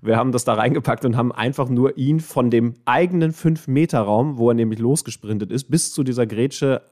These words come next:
ähm, also vom gegnerischen fünf Meter Raum bis zum eigenen fünf Meter Raum einfach durchmarkiert, um zu zeigen, was das eigentlich für ein krasser Laufweg gewesen ist. Und Ralle hat auch gesagt, also Ralle Günisch war unser Experte, das ist quasi ein Tor. Also das ist von der Leistung her, ist das im Grunde ein,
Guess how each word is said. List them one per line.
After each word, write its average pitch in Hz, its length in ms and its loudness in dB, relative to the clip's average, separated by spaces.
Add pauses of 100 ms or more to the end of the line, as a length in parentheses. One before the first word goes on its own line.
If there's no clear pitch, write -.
(200)
ähm, 117 440 2 (120)
also 113 320 -4 (120)
vom 123 160 -4
gegnerischen 135 420 2 (140)
fünf 131 160 -6
Meter 127 140 0
Raum 113 120 0
bis 127 140 -4
zum 120 100 -6
eigenen 104 260 -2
fünf 101 220 -12
Meter 110 240 -6
Raum 110 160 0 (400)
einfach 117 240 0
durchmarkiert, 127 760 2
um 113 160 -4
zu 107 120 -12
zeigen, 117 340 -2
was 110 140 -4
das - 160 -6
eigentlich 117 160 -6
für - 140 -6
ein 113 40 -2
krasser 123 320 -4
Laufweg 104 320 -4
gewesen 95 440 -10
ist. 120 200 -10 (320)
Und 107 120 -6
Ralle 101 200 -2
hat 95 140 -4
auch 92 100 -8
gesagt, 98 280 -8
also 92 260 -8
Ralle 95 180 -6
Günisch 104 220 -4
war 101 80 -4
unser 95 160 -6
Experte, 98 440 -6 (240)
das - 140 -14
ist - 160 -6
quasi 131 240 2
ein 139 80 2
Tor. 127 300 -2 (100)
Also 101 160 -6
das 98 140 -10
ist 127 80 -6
von 120 160 -2
der 107 80 2
Leistung 123 420 0
her, 120 280 -2
ist - 140 -12
das 120 120 -6
im 104 100 -10
Grunde 123 380 -2
ein, 104 240 -6